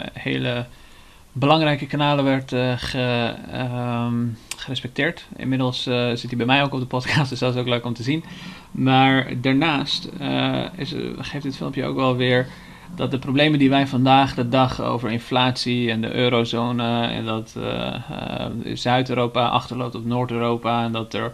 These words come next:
goedkoop geld is en lage rentestanden, al dat soort, eh, gedoe is van alle tijden. Het is niet nieuw. Het speelt al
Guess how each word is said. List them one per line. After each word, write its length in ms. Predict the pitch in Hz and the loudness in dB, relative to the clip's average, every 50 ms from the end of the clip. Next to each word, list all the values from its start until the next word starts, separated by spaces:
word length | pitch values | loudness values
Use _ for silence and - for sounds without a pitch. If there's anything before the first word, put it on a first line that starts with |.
| - - - - - | -10 -18 -20 -20 -14
goedkoop 480 | - - - 135 131 - 139 135 135 131 | -8 -4 -2 -2 -2 0 2 2 0 0
geld 380 | - - 139 135 131 127 127 | 0 0 2 4 4 4 4
is 260 | 131 127 127 131 127 | 2 2 2 2 2
en 100 | 123 123 | 0 2
lage 360 | 127 131 131 135 131 131 135 135 | 4 6 6 6 4 4 2 2
rentestanden, 600 | 131 127 127 123 135 131 - 139 127 123 127 123 | 2 2 2 0 -2 -4 -2 -2 0 0 0 0
al 180 | 139 147 156 | 0 0 0
dat 120 | 156 151 - | -2 -2 -4
soort, 240 | - 139 127 131 | -4 -8 -6 -2
eh, 200 | 135 131 131 127 127 - - - - - - - - - | 0 0 0 0 0 -4 -12 -20 -20 -20 -20 -20 -20 -14
gedoe 600 | - - 147 139 127 143 156 151 143 139 135 135 156 | -6 0 2 4 6 8 8 8 8 6 4 2 0
is 260 | - 131 127 123 - | 2 2 2 2 2
van 260 | - - 127 120 120 - | 0 0 2 2 2 2
alle 280 | - 127 123 123 117 | 2 2 2 2 0
tijden. 360 | - 127 131 131 123 - - - | 2 2 4 4 2 0 -2 -4
Het 160 | - 120 127 | -6 -2 -2
is 120 | 131 117 | 0 2
niet 160 | 135 131 120 123 | 2 2 2 2
nieuw. 480 | 123 120 131 131 127 120 117 127 139 147 | 2 4 6 6 6 6 4 0 -2 -4
Het 200 | - 117 - - | -6 -6 -6 -6
speelt 360 | - - - 135 123 123 113 | -8 -4 0 2 2 2 2
al 400 | 113 120 120 117 117 117 - | 2 2 2 2 2 -2 -4